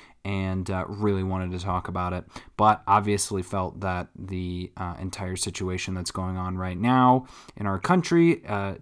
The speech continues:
takes a little bit of precedent to that. But, uh, without further ado, we are back and,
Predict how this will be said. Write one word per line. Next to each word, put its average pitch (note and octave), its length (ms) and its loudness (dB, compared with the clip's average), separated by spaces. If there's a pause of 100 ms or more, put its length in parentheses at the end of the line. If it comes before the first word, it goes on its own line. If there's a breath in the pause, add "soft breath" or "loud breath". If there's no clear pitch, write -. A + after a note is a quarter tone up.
takes - 240 -4
a G#2+ 60 0
little G2 180 0
bit F#2+ 140 -2
of F2 100 -10
precedent F#2 500 -4
to G2 120 -8
that. F2 200 -10 (120)
But, D#3+ 260 6 (800)
uh, A2 180 4
without B2+ 300 0
further C3 300 4
ado, B2+ 340 6 (400 loud breath)
we A#2+ 100 4
are C3+ 140 8
back A#2 400 4 (480 soft breath)
and, G#2 640 0